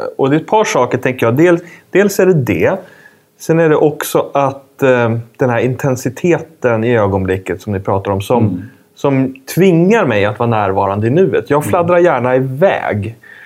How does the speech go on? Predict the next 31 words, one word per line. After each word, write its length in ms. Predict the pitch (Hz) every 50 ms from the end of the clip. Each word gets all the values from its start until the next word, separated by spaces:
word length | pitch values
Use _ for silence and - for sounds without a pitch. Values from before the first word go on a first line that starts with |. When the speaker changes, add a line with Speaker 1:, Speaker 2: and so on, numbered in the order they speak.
| - _ _ _ -
Speaker 1:
eh, 580 | - 127 123 117 107 107 101 98 95 90 82 - - - _ _ _ -
och 260 | - 123 - - -
tänker 360 | - 151 143 139 135 - 135
på 100 | 110 143
andra 300 | 131 139 127 123 139 143
saker 360 | - 135 101 101 - - 113
än 100 | 110 110
där 160 | 101 104 101
jag 160 | 98 98 95 82
är 40 | 78
just 220 | 82 95 107 -
nu. 80 | - 98
Men 140 | 107 123 131
i 40 |
de 140 | 139 147 143
här 200 | 147 190 196 196
situationerna 920 | 196 - 185 185 - 180 170 - 139 117 117 113 110 110 110 104 107 110 107 - - _ _ _ _ _ _ _ _ _ _
så 260 | - - 143 127 - -
är 280 | 135 156 170 175 165 143
hela 460 | 127 117 147 131 117 110 104 104 104
jag 500 | 104 101 98 92 95 95 107 101 95 - _ _ _ -
närvarande 800 | 117 131 143 151 135 113 110 120 143 170 175 151 131 120 104 90
här 180 | 104 110 80 -
och 100 | - - -
nu. 140 | - - - - - -
Speaker 2:
Mm. 120 | 110 120
Speaker 1:
Och 60 | 120 117 113 113 - - _ -
det 600 | - 120 131 156 170 175 165 160 147 123 - -
skapar 360 | - - 147 127 - - 117
någon 100 | 113 110
slags 460 | 110 110 104 104 - - - - -